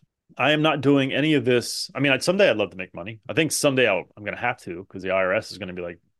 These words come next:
"Uh, dude, um, <laughs> you can't keep losing money." Um, so, so anyway, so maybe someday, but, but for right now, I'm not. I, I have a decent job, a stressful job, although it's getting better. Uh, I, I should say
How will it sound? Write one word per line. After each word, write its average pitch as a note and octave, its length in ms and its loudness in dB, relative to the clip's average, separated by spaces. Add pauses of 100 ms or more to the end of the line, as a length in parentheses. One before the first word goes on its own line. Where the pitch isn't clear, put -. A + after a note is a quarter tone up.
"Uh, F#2 260 -10
dude, D3+ 400 -4
um, F#2+ 380 -6 (180)
<laughs> - 160 -20
you - 120 -18
can't - 240 -6
keep D3+ 160 -6
losing C3 300 0
money." F2 320 -6 (640)
Um, F2+ 520 0 (880)
so, C3 220 -2
so E3 180 6
anyway, E3+ 220 4
so C3+ 340 4
maybe C3 240 -2
someday, A#2 340 -2
but, - 220 2
but C#3+ 160 2
for B2+ 100 -2
right A#2+ 180 4
now, F3+ 320 4
I'm C#3 120 2
not. C#3 180 2
I, G2+ 240 -2
I A2+ 40 0
have C3+ 360 0 (380)
a - 60 -10
decent A#2+ 320 -2
job, G2+ 300 0
a - 40 -12
stressful B2 360 -4
job, G#2 460 -2
although F#2 160 -8
it's - 140 -10
getting A2 180 -6
better. F2+ 420 -4 (200)
Uh, - 20 -12
I, F2+ 580 -4
I G#2 40 0
should A#2+ 240 -6
say G2 480 -4